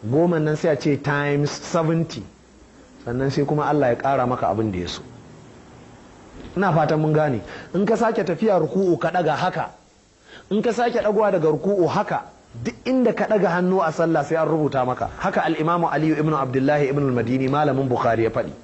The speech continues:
Kamar yadda Bukhari ya ruwaito a cikin Juz'u Raf'il Yadayn. Jama'a mun gane wannan da kyau? Sannan idan ka ainihin faɗi wannan zikiri,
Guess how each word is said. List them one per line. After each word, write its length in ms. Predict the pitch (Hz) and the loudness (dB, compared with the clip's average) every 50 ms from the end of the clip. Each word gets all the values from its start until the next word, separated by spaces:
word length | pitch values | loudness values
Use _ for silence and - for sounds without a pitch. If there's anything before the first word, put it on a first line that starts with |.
| - - | -12 -8
Kamar 160 | - 135 147 151 | -4 -2 0 0
yadda 120 | 120 135 | 0 0
Bukhari 340 | 117 117 - 127 135 131 135 | 0 0 0 2 2 2 4
ya 60 | 139 | 4
ruwaito 300 | 135 139 139 135 131 151 | 4 4 2 2 2 0
a 80 | 143 135 | 0 0
cikin 320 | - - - 143 135 127 135 - - - - - - - 107 | -2 -4 -4 -2 -2 -2 -4 -6 -12 -16 -18 -20 -14 -10 -2
Juz'u 300 | 110 156 170 156 185 165 147 | 0 0 2 2 2 0 0
Raf'il 340 | 135 139 139 - 147 127 110 | 0 0 -2 -2 -2 0 0
Yadayn. 320 | 104 95 87 90 82 78 76 71 - - - - - - - - - - - | 0 0 0 -2 -4 -4 -6 -10 -16 -20 -20 -20 -20 -20 -20 -20 -14 -4 0
Jama'a 220 | 131 143 160 156 | 2 2 2 2
mun 120 | 156 165 | 2 2
gane 200 | 165 175 175 175 160 | 2 2 2 2 2
wannan 220 | 156 165 160 147 127 | 0 0 0 0 0
da 60 | 120 | 0
kyau? 220 | - 165 160 165 160 - - - - - - - | 0 0 -2 -2 -4 -10 -18 -20 -20 -20 -20 -18
Sannan 680 | - - - - 233 247 247 214 185 175 165 165 160 151 - - - - - - - - - - - - - - 143 | -16 -6 -2 0 0 2 2 2 2 0 0 0 -2 -4 -6 -12 -18 -20 -20 -20 -20 -20 -20 -20 -20 -20 -8 -4 0
idan 320 | 147 143 180 208 226 220 | 2 2 4 2 2 2
ka 120 | - 240 214 - | 0 0 0 2
ainihin 600 | 220 233 233 233 233 220 214 226 226 226 220 220 - - - - - - - - - - - - - - - - - | 2 2 4 4 4 4 4 4 2 2 0 -2 -6 -14 -20 -20 -20 -20 -20 -20 -20 -20 -20 -20 -20 -20 -20 -4 -4
faɗi 160 | 156 - - | -2 2 4
wannan 420 | 185 202 208 202 202 190 170 156 | 4 4 4 4 2 2 2 0
zikiri, 480 | 143 127 160 175 170 156 143 113 101 | 0 0 -2 -2 -2 -2 -2 -2 -4